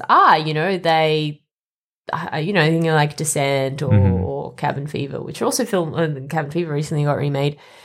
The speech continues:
Speaker 1: But, you know, like, part of the, the interest and the thrill of them is that it,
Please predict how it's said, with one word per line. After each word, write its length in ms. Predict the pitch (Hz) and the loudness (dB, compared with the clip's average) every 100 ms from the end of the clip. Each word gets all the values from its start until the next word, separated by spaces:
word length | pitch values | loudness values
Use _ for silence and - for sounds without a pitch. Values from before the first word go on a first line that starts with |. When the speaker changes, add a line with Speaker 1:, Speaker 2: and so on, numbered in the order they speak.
| - _ | -20 _
Speaker 1:
But, 280 | 240 - 160 | 2 2 -2
you 80 | |
know, 100 | 190 196 | -2 0
like, 320 | 185 - - | 0 0 -6
part 340 | - - 247 269 | -14 0 2 2
of 80 | 226 | 0
the, 200 | 202 180 | -4 -4
the 140 | 185 | -8
interest 500 | - 226 240 202 180 | -6 -8 -4 -4 -4
and 120 | 165 | -6
the 60 | 160 | -6
thrill 320 | 156 233 277 | -4 -2 -2
of 120 | 208 | -2
them 220 | 160 151 | -2 -2
is 180 | 151 147 | -2 -2
that 520 | 160 147 143 131 - _ | 2 4 4 0 -6 _
it, 200 | 160 151 | -8 -8